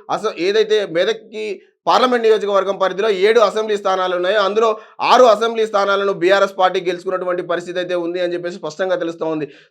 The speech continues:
So, ఈ తరుణంలో మెదక్కు సంబంధించి పోటీ చేస్తే కనుక కేసీఆర్ ఖచ్చితంగా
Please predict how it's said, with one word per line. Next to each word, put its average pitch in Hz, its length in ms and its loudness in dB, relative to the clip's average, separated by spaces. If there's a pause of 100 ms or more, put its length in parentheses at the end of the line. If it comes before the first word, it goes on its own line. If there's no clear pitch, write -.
So, 214 60 4
ఈ 220 140 -2
తరుణంలో 233 440 0
మెదక్కు 214 360 -2
సంబంధించి 202 440 -2
పోటీ 190 280 -4
చేస్తే 190 320 -6
కనుక 185 200 -2
కేసీఆర్ 190 460 -2
ఖచ్చితంగా 185 520 -2